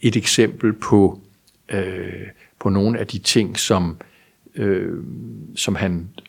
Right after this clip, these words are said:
er oppe imod, øh, i sit, i sit liv. Og der er nogle tilsvarende ting i, øh, i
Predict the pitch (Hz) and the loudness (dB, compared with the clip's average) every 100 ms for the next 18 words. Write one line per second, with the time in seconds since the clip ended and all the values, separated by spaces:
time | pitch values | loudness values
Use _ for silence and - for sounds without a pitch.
0 | _ 113 - 104 110 123 104 110 127 117 | _ -4 0 2 4 2 4 8 8 6
1 | - - _ - 104 92 85 - 92 - | -4 -16 _ -10 -4 -4 -4 -8 -12 -6
2 | 104 - 92 - - - 113 104 87 92 | -2 -2 -2 -6 -12 -6 -2 -2 -2 -4
3 | 95 101 - - - - - - 123 120 | -4 -8 -14 -20 -20 -10 -2 4 6 6
4 | 110 131 - 113 95 - 117 117 - 101 | 4 2 4 2 2 0 0 -2 -4 -4
5 | 98 98 92 90 87 107 | -2 -4 -4 -4 -6 -6